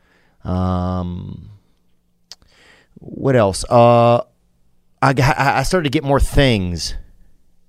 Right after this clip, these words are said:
you know, um, and so I think maybe stuff like that, like, or, or just more access, maybe expectations,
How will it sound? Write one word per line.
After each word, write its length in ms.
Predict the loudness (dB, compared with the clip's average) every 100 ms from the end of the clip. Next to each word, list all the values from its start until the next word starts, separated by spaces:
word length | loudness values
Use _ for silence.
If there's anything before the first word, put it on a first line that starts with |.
| _ _ _ _ _ _ _ _ _ _ -20
you 300 | -12 -2 0
know, 400 | 2 2 0 -2
um, 760 | -4 0 2 0 0 -2 -6 -10 -20 -20 -20 -20 -20 -20 -20 _ _ _ _ _ _ _ _ _ _ _ _ _
and 260 | -2 0
so 260 | 0 2 4
I 100 | 4
think 220 | 2 -4
maybe 260 | 0 2 0
stuff 320 | 2 0 2
like 260 | 2 2 2
that, 440 | 4 6 2 -4
like, 340 | -6 -6 -6 -6
or, 220 | -4 -2
or 40 |
just 320 | -4 0 2 4
more 200 | 4 2
access, 720 | 2 0 0 2 4 4 2
maybe 520 | 2 2 4 4 4
expectations, 1400 | 2 0 -2 -2 2 2 2 -2 -2 -2 -2 -6 -12